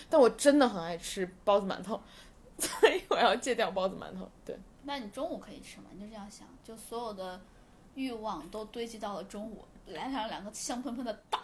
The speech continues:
Speaker 2: 馒头。<laughs>
Speaker 1: 来点儿，人家，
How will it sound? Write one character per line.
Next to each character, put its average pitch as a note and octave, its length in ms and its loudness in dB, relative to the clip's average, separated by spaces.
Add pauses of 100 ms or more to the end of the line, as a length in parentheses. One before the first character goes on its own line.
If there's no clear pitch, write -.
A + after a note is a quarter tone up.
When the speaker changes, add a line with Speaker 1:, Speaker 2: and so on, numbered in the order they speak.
Speaker 2:
馒 G#3+ 180 -6
头。 D#4 160 2
<laughs> C5+ 1300 4
Speaker 1:
来 F#4+ 240 6 (100)
点 C#4+ 160 4
儿， D4 80 -4 (340)
人 C4 160 -2
家， F4+ 100 2